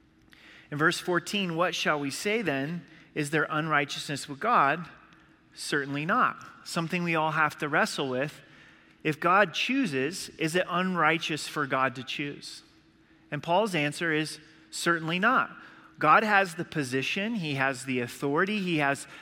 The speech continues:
the holiness, he has all of the information. And all of these choices that, that he made, did, did he make the wrong choice? Did he make the wrong choice with Isaac? Did he make the wrong choice with Jacob?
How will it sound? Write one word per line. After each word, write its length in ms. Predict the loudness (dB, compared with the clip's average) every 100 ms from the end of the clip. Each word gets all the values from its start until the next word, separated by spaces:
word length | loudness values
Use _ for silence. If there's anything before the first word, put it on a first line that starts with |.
| -8
the 140 | 0 0
holiness, 800 | 0 -2 0 0 0 0 -2 -2
he 100 | 2
has 200 | 2 2
all 220 | 0 0
of 100 | 0
the 140 | 0
information. 920 | -2 -2 -4 -2 -2 -2 -4 -4 -6 -12 -18 -20 -20 -20 -12 -2
And 120 | 0
all 280 | 4 4 4
of 100 | 4
these 200 | -2 -2
choices 680 | -2 0 0 0 -2 0
that, 260 | 2 2 0 -10 -4
that 180 | -2 0
he 160 | -2 0
made, 340 | 0 2 2
did, 240 | 0 0 -6 -6 0
did 120 | 2
he 60 |
make 240 | 2 0 0
the 80 | 0
wrong 320 | 2 0 0
choice? 600 | 2 2 0 -6 -10 -14 -20 _
Did 120 | -4 -2
he 60 |
make 220 | 0 0
the 80 | 0
wrong 280 | 0 0 0
choice 360 | 0 0 0 0
with 120 | 2
Isaac? 640 | 4 4 0 -10 -12 -16 -20 _ _ _ _ _ _ -6
Did 100 | -2
he 60 |
make 200 | 0 0
the 80 | 2
wrong 280 | 4 4 2
choice 320 | 2 0 0
with 100 | -4
Jacob? 460 | 0 0 0 -2